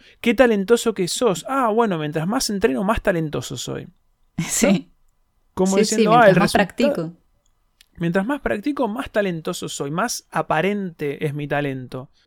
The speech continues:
Speaker 2: Por eso yo creo que, que esto del talento hay un poquito que, que desterrarlo, ¿no? O al menos como la inspiración. Yo creo que están ahí un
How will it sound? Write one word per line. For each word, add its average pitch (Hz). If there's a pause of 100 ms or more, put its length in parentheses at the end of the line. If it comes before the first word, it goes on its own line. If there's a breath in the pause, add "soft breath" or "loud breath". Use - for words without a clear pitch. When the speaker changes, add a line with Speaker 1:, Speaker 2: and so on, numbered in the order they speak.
(920)
Speaker 2:
Por -
eso 269
yo 233
creo 190
que, 165
que -
esto 170
del 170
talento 160
hay 160
un 156
poquito 165
que, -
que 160
desterrarlo, 151
¿no? 196
O 165
al 160
menos 214 (400 soft breath)
como 196
la 190
inspiración. 180
Yo 202
creo 208
que 196
están 208
ahí 214
un 202